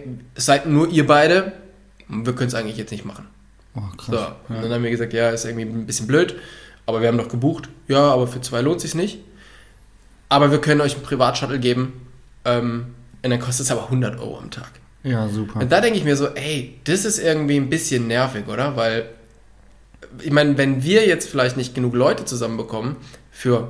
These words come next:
Speaker 1: ich sag mal, einen Vortrag, dann sage ich auch nicht, „Mach das nicht.“ Sondern das ist ja mein, mein Risiko irgendwie.
Speaker 2: Ja, die sind halt so etabliert und sitzen auf dem hohen Ross,
Speaker 1: Ja,
Speaker 2: äh, am längeren
Speaker 1: das ist,
Speaker 2: Hebel. Wenn du
Speaker 1: aber,
Speaker 2: jetzt die Leute
Speaker 1: hey,
Speaker 2: nach Hause schickst, das spricht sich rum, dann kommt halt keiner mehr.
Speaker 1: E-Bike kommt
Speaker 2: Ja.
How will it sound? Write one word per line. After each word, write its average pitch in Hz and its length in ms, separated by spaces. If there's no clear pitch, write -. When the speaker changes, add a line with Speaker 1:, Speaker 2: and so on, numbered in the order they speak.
Speaker 1:
ich - 60
sag 113 100
mal, 110 60
einen 107 80
Vortrag, 147 540
dann 139 100
sage 135 200
ich 131 120
auch 196 80
nicht, 120 180
„Mach 120 200
das 110 220
nicht.“ 104 220
Sondern 127 420
das 147 160
ist 151 100
ja 143 80
mein, 135 480
mein 127 340
Risiko 139 520
irgendwie. 110 340
Speaker 2:
Ja, 139 280
die 123 120
sind 143 160
halt 151 220
so 156 100
etabliert 143 560
und 127 120
sitzen 135 240
auf 127 120
dem 107 140
hohen 131 200
Ross, 123 380
Speaker 1:
Ja, 139 280
Speaker 2:
äh, - 100
am 123 180
längeren 135 240
Speaker 1:
das 120 100
ist, 117 60
Speaker 2:
Hebel. 131 320
Wenn 117 140
du 131 60
Speaker 1:
aber, 139 160
Speaker 2:
jetzt - 260
die 123 60
Leute 127 220
Speaker 1:
hey, 170 60
Speaker 2:
nach 110 80
Hause 127 200
schickst, 123 260
das 113 80
spricht 123 240
sich 107 180
rum, 123 300
dann 113 100
kommt 120 200
halt 110 140
keiner 120 260
mehr. 107 240
Speaker 1:
E-Bike 180 340
kommt 131 360
Speaker 2:
Ja. 120 120